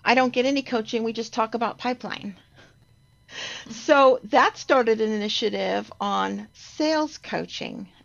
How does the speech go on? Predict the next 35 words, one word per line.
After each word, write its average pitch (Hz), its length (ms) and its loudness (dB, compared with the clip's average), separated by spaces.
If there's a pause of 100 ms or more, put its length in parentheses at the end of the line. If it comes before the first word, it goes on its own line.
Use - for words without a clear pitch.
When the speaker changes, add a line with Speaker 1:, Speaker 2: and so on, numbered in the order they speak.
Speaker 1:
And 202 440 0 (320)
now 240 260 6
that 226 180 2
we've 220 340 -4
m-, 240 140 -4 (100)
gone 214 320 4
through 220 220 -4
our 202 100 2
change 294 400 2
management 247 840 4
and 220 120 -2
we're 196 120 -2
really 208 280 -2
focused 214 680 -4
on 202 200 0
making 220 300 -2
sure 214 160 -4
that 190 140 -8
these 214 300 -10
teams 262 560 -2
that 214 120 -4
have 202 160 -4
now 190 300 0 (340)
newly 339 300 4
come 247 320 -2
together 190 600 0
and 190 120 -2
many 240 220 0
times 214 260 -4
have 196 180 -2
new 226 220 0
managers 214 640 0
to 208 160 -2
them 190 460 2 (600)
are, 208 580 6